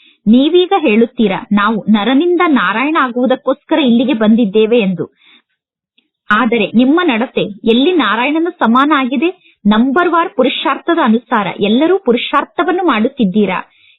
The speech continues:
ಕೆಲವರು ಚೆನ್ನಾಗಿ ಪಾಸ್ ಆಗಿ ಸ್ಕಾಲರ್‌ಶಿಪ್ ಅನ್ನು ಪಡೆದುಕೊಳ್ಳುತ್ತಾರೆ, ಕೆಲವರು ಫೇಲ್ ಆಗುತ್ತಾರೆ. ನಂಬರ್ ವಾರ್ ಅಂತೂ ಇದ್ದೀರಾ. ನಿಮ್ಮಲ್ಲೂ ಕೂಡ ಕೆಲವರು ಚೆನ್ನಾಗಿ ಶಿಕ್ಷಣವನ್ನು ಕಲಿಯುತ್ತಾರೆ, ಕೆಲವರು ಶಿಕ್ಷಣವನ್ನು ಕಲಿಯುವುದೇ ಇಲ್ಲ. ಹೇಗೆ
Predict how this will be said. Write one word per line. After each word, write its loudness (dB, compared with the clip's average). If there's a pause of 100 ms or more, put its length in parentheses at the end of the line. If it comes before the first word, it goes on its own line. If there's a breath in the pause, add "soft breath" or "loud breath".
(120)
ಕೆಲವರು 0
ಚೆನ್ನಾಗಿ 0
ಪಾಸ್ -2
ಆಗಿ -4
ಸ್ಕಾಲರ್‌ಶಿಪ್ -2
ಅನ್ನು -2
ಪಡೆದುಕೊಳ್ಳುತ್ತಾರೆ, 0
ಕೆಲವರು -2
ಫೇಲ್ 0
ಆಗುತ್ತಾರೆ. -4 (440 soft breath)
ನಂಬರ್ 2
ವಾರ್ 0
ಅಂತೂ -2
ಇದ್ದೀರಾ. 0
ನಿಮ್ಮಲ್ಲೂ 4
ಕೂಡ 0 (480 soft breath)
ಕೆಲವರು 0
ಚೆನ್ನಾಗಿ 0
ಶಿಕ್ಷಣವನ್ನು -2
ಕಲಿಯುತ್ತಾರೆ, -2
ಕೆಲವರು -2 (420 soft breath)
ಶಿಕ್ಷಣವನ್ನು -4
ಕಲಿಯುವುದೇ 0
ಇಲ್ಲ. 0 (580 soft breath)
ಹೇಗೆ 2